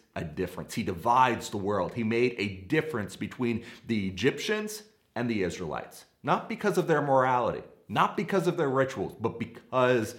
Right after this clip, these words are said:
of the blood of the Lamb. Exodus is the demonstration that God's wrath is real,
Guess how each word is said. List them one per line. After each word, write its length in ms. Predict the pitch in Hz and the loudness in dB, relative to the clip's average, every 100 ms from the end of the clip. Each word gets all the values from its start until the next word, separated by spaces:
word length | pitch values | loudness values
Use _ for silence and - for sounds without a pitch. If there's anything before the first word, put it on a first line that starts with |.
| - - - | -16 -12 -4
of 280 | 98 85 101 | -2 -2 -4
the 80 | |
blood 800 | 92 85 90 110 101 78 71 69 - _ _ _ _ | -4 -2 0 2 2 2 -4 -10 -14 _ _ _ _
of 160 | 90 80 | -6 -6
the 80 | 80 | -6
Lamb. 360 | 85 78 64 - _ _ _ | -4 -4 -6 -12 _ _ _
Exodus 580 | - 131 - 95 80 - - - | 0 0 -2 -4 -4 -4 -10 -6
is 260 | 110 117 85 | -2 -2 -2
the 80 | 95 | -8
demonstration 1080 | 82 131 139 135 - 110 90 82 71 - - _ - | 0 2 4 0 -2 -2 -2 -2 -6 -12 -18 _ -6
that 180 | 90 - | -4 2
God's 300 | 135 135 - | 4 4 4
wrath 280 | 139 139 139 | 4 4 2
is 160 | 120 | -4
real, 280 | 127 165 - | -2 -2 -4